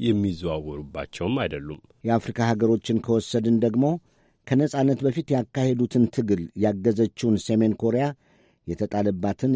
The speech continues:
Speaker 2: የንግድ ማዕቀብ አክብረው ለመገኘት ያመነታሉ። በአፍሪካ የጸጥታ ጥበቃ ጥናት ማዕከሉ ባልደረባ ዛካሪ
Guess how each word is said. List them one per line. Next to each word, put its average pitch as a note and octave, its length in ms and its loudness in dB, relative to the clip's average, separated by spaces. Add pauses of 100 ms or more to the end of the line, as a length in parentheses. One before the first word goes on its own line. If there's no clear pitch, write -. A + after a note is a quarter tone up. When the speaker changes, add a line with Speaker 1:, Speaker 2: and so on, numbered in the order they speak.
Speaker 2:
የንግድ A2 440 4
ማዕቀብ G#2 440 0 (100)
አክብረው G#2 580 0
ለመገኘት G2+ 680 2 (120)
ያመነታሉ። G2 720 2 (640)
በአፍሪካ B2 400 -2 (220)
የጸጥታ A#2+ 480 -2
ጥበቃ A2+ 320 -4 (100)
ጥናት A2 340 -2
ማዕከሉ G#2+ 420 0
ባልደረባ F#2+ 500 0 (240)
ዛካሪ G#2 440 0